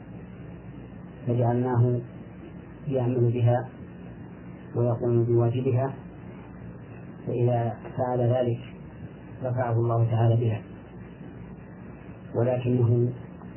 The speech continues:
أي هذا الذي آتاه الله الآيات، ليس أهلا بأن ينفعه الله بها، لأنه أخرج إلى الأرض ومال إليها، وصار أكبر همه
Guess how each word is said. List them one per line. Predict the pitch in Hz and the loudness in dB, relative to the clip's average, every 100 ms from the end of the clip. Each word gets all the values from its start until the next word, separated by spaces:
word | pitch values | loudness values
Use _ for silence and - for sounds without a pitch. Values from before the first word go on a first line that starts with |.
| - - - | -14 -14 -2
أي | 117 113 | 4 6
هذا | 117 117 | 6 4
الذي | 120 120 120 | 4 4 2
آتاه | 120 117 | 2 2
الله | 117 113 110 | 4 4 2
الآيات، | 113 131 127 - - - - - - - - - - - | 2 0 -2 -6 -14 -16 -14 -14 -14 -14 -16 -14 -12 0
ليس | 147 151 | 2 2
أهلا | 156 131 117 127 127 123 - - - - - - | 2 4 4 4 2 -2 -10 -14 -14 -14 -14 -4
بأن | 123 120 | 0 2
ينفعه | 120 113 113 | 2 2 2
الله | 113 113 107 | 4 4 4
بها، | 120 110 - - - - - - - - - - - - - - - - - | 2 2 -2 -8 -14 -14 -14 -14 -14 -14 -16 -14 -14 -14 -14 -14 -14 -6 0
لأنه | 123 127 120 123 117 | 2 6 6 4 2
أخرج | 117 113 | 2 2
إلى | 117 120 | 4 2
الأرض | 117 131 120 - - - - - - - - 120 | 0 -2 -4 -8 -14 -14 -14 -14 -14 -14 -8 0
ومال | 120 123 120 | 2 4 4
إليها، | 117 127 113 113 - - - - - - - - - | 2 0 2 -2 -2 -12 -16 -16 -16 -16 -16 -12 -4
وصار | 110 135 127 | -2 0 0
أكبر | 123 123 - 117 117 120 | -2 -4 0 0 2 4
همه | 123 123 120 120 | 4 6 6 4